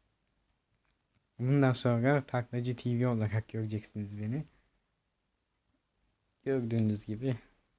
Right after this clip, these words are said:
İşte bu videoda bu arada Furious ne işe yarar? Süspansiyon ayarını nasıl yapılır?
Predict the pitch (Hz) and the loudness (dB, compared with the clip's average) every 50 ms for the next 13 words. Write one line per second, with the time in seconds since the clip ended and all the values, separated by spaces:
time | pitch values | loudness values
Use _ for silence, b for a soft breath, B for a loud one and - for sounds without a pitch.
0 | _ _ _ _ _ _ _ _ _ _ _ _ _ _ _ _ _ _ _ _ | _ _ _ _ _ _ _ _ _ _ _ _ _ _ _ _ _ _ _ _
1 | _ _ _ _ _ _ _ - 120 120 - - - - - 110 135 135 - - | _ _ _ _ _ _ _ -8 -8 -8 -8 -10 -14 -12 -4 0 0 0 0 4
2 | - 143 147 156 147 139 131 - - _ - 139 160 160 160 170 165 156 160 165 | 4 4 4 4 2 0 -2 -6 -10 _ -4 -2 0 4 6 6 6 8 6 6
3 | 165 160 160 147 127 123 143 139 139 - - 135 135 135 131 - - - 135 139 | 6 4 4 2 2 2 2 0 -2 -2 -2 2 2 2 2 0 -4 -2 0 2
4 | 131 127 120 - - 104 98 104 113 123 127 143 147 - - - 123 113 - - | 2 0 0 -2 -4 -4 -4 -4 -4 -4 -4 -6 -6 -8 -8 -8 -8 -8 -6 -6
5 | 113 110 110 - - 113 107 98 95 98 104 110 113 127 131 131 120 110 107 - | -6 -6 -6 -6 -6 -6 -6 -4 -4 -2 -2 -2 0 2 2 2 2 2 0 -2
6 | - 107 104 104 - - 117 131 147 | -6 -10 -10 -10 -10 -12 -14 -14 -14